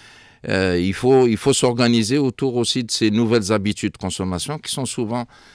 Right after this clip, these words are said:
aussi des habitudes urbaines, hein. Pour un certain nombre de raisons, les ménages aussi évoluent dans leur type de consommation, que ce soit des produits halieutiques ou d'autres produits alimentaires.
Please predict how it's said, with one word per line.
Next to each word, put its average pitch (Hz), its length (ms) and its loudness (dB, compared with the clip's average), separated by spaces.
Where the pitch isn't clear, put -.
aussi 98 280 -4
des 92 220 -2
habitudes 98 440 -2
urbaines, 101 440 2
hein. 69 840 -8
Pour 76 160 -8
un 80 100 -4
certain 85 320 -6
nombre 82 200 -6
de 80 60 -12
raisons, 80 360 -8
les 87 120 -2
ménages 82 400 -2
aussi 85 260 -2
évoluent 90 480 0
dans 90 160 -4
leur 85 200 -6
type 92 280 -6
de 87 120 -6
consommation, 82 720 -8
que - 400 -20
ce 90 60 -6
soit 85 200 -4
des 78 140 -4
produits 78 540 -8
halieutiques 76 600 -8
ou 78 220 -12
d'autres 85 220 -10
produits 82 320 -10
alimentaires. 80 540 -12